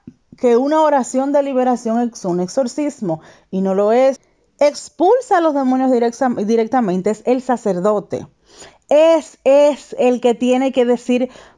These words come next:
"Vete, Satanás, en el nombre de Jesús". Nosotros pedimos al Señor misericordia por las personas que están afectadas.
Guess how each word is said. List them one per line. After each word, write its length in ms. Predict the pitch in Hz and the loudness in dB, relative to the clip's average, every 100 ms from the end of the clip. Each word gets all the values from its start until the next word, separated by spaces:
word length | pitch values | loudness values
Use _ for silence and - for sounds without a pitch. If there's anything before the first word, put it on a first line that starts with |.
| - | -12
"Vete, 480 | 175 180 277 269 226 | -4 2 2 0 -2
Satanás, 480 | 220 196 185 180 | -2 -2 -2 -2
en 120 | 202 208 | -2 -2
el 120 | 196 | -2
nombre 260 | 170 180 | 0 0
de 80 | 175 | -2
Jesús". 380 | 180 175 190 _ - | -4 -8 -12 _ 0
Nosotros 760 | 240 269 262 262 254 330 339 | 2 2 0 -4 0 -2 -2
pedimos 720 | - 240 214 233 269 294 - - | -2 0 2 0 0 -2 -4 -4
al 240 | 220 233 | -2 -2
Señor 400 | 269 262 233 214 | -2 -2 0 0
misericordia 960 | 233 240 233 208 - 196 214 247 294 302 - - - _ | 0 -2 -2 -4 -4 -2 0 0 -2 -4 -14 -20 -20 _
por 320 | 226 233 262 294 - _ _ _ _ - | 0 2 2 0 -4 _ _ _ _ -2
las 220 | 214 214 | -2 -2
personas 600 | 208 196 - 381 427 - | -4 -6 -2 -2 -2 -4
que 60 | 180 | -8
están 240 | 180 180 | -4 -4
afectadas. 680 | 180 185 160 156 160 156 | -4 -6 -6 -6 -4 -6